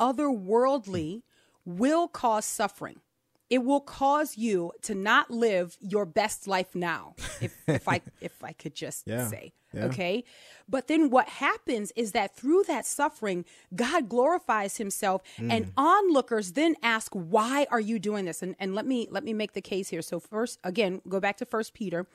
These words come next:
Speaker 2: Mm-hmm.
Speaker 1: First Peter chapter three, verses eight through eighteen, and I'll just read it.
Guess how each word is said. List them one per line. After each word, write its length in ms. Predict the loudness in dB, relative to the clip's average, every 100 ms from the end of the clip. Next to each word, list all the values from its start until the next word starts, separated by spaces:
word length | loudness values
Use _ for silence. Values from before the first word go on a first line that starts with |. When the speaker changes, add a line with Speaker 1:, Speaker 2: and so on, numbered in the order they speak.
| -8
Speaker 2:
Mm-hmm. 240 | -6 -2
Speaker 1:
First 280 | 0 0 0
Peter 220 | 0 0
chapter 400 | 0 0 0 -2
three, 340 | -4 -4 -4 -6 _ _ -2
verses 360 | 0 0 -4 0
eight 200 | 0 0
through 140 | -6 -4
eighteen, 480 | -6 -6 -8 -8 -6
and 120 | -4
I'll 80 | -4
just 200 | -4 -6
read 180 | -6
it. 100 | -8